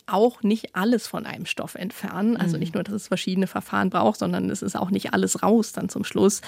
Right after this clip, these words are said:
Speaker 1: Und es gibt auch noch andere Probleme mit diesen End-of-Pipe-Verfahren, wie Gudrun Winkler sie nennt.
Speaker 2: Schöner Begriff,
Speaker 1: Mhm.
Speaker 2: End of Pipe. Also gemeint sind damit die Verfahren, die erst im Klärwerk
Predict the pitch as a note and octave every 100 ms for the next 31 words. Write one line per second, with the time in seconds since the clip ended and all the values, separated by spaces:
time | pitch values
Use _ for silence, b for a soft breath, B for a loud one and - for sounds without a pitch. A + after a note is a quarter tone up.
0 | B B B - G#3 F#3+ - - B3 -
1 | F3+ F#3+ E3+ C4+ G#3+ B3 F3+ - F3 F3
2 | F3+ F3+ - F#3 F#3+ - F#3 F3+ E3+ -
3 | F#3+ G#3+ - F#3 - - G3 A3 - -
4 | - F3+ F#3+ F#3+ F#3+ F3 F#3+ G#3+ - -
5 | - - - - - - - - - E3+
6 | D#3 C#3+ - D#3+ A3+ F#3+ F#3+ B2 - C#3+
7 | B2 - B B B B B - E3 E3
8 | D#3+ D#3 F3+ F3+ - E3 F3 E3+ E3 E3+
9 | F#3 F3 - E3+ E3+ - F3 E3+ - E3+
10 | - E3 E3 D#3+ D#3+ -